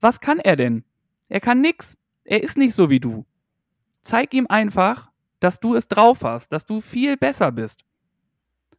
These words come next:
Und jetzt wirklich, setz dich hin,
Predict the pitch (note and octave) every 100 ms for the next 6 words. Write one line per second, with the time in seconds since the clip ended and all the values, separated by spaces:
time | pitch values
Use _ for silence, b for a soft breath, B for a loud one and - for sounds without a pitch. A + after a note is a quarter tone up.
0 | _ D#3+ F3+ - A#3 A3 B3 _ _ _
1 | _ _ _ _ D#3 A#3 - A#3 A#3 A3
2 | A#3